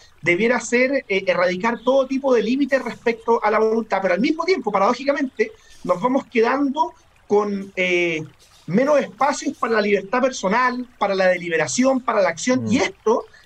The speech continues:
Speaker 1: tiene, entre otras cosas, consecuencias políticas. De hecho, esa es una de las grandes inquietudes de Manet, cómo en Europa la descristianización ha ido de la mano de una despolitización, y Manet está, digamos, parte importante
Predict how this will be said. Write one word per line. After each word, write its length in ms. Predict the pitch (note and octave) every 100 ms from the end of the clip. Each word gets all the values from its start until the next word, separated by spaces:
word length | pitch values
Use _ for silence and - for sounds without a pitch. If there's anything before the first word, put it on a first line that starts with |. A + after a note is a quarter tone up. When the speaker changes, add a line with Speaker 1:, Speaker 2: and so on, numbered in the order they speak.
| _
Speaker 1:
tiene, 320 | A#3 C4 D4+ D4+
entre 220 | G3+ A3+
otras 200 | C#4+ C#4+
cosas, 340 | C#4 D4 G4 -
consecuencias 640 | A#3 A3 A3+ A#3 C#4+ F4
políticas. 720 | - E3+ A#3 D#4 C3 B2+ - - - - -
De 140 | E3+
hecho, 260 | C4 B3+ -
esa 200 | A#3 D4+
es 60 | C#4
una 180 | C#4
de 80 | C#4+
las 120 | G#3+
grandes 300 | F3+ B3+ E4
inquietudes 420 | E4 A#3+ G#3+ D4 C4
de 60 |
Manet, 280 | G#3+ C4+ B3+ - - -
cómo 340 | C4 D4 F4 F4
en 140 | A#3
Europa 600 | G#3+ F3 G#3+ C#4+ D#3+ G3 G#3 _ _ _ F3+
la 240 | F3+ F3+ D#3
descristianización 1080 | B3 B3 C4 B3 A3 F#3+ F3+ - C#4+ A3+ A#3
ha 80 | F#3+
ido 200 | A#3 C4
de 80 | B3+
la 120 | F#3+
mano 260 | G3 C#4 D4
de 80 |
una 140 | A#3+ F3+
despolitización, 1040 | C#4 F4 - D4 C4 A#3 A#3 - E3 - - - - -
y 120 | F#3+
Manet 300 | F3+ A#3+ F4+ F#4
está, 440 | F#3+ - D4 E4 - _ _ - _ _
digamos, 340 | F#3 B3+ C#4
parte 320 | - C#4 C#4+
importante 500 | E4+ A#3+ - B3+ D4+